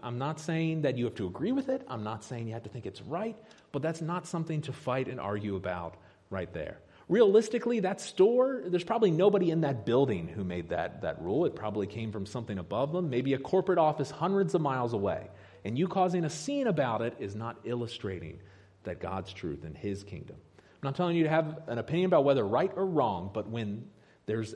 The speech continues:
some restriction that's placed on us, we try as much as possible to follow it, to stick with it. It's a conversation arguing that belongs elsewhere. Now, again, this is talking about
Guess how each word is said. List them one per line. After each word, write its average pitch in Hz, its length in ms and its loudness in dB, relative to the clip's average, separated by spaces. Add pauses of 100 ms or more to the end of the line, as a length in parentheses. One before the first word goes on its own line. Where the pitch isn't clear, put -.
(140)
some 151 240 2
restriction 185 480 0
that's 175 180 -2
placed 170 380 0
on 135 160 -2
us, 127 220 -6
we 110 100 -4
try 147 320 -2
as 135 100 -2
much 131 180 -6
as 123 80 -8
possible 98 680 -8 (400)
to - 80 -8
follow 92 420 -4
it, - 160 -10 (540)
to 95 100 -10
stick - 420 -6 (840)
with 90 240 -4
it. - 200 -8
It's - 140 -14
a 104 60 -8
conversation 110 1000 -4 (220)
arguing 98 460 -2
that 85 120 -8
belongs 85 560 -6 (240)
elsewhere. - 520 -8 (800)
Now, 135 200 -2
again, 143 240 0
this 160 160 -2
is - 80 -8
talking 165 240 0
about 139 460 0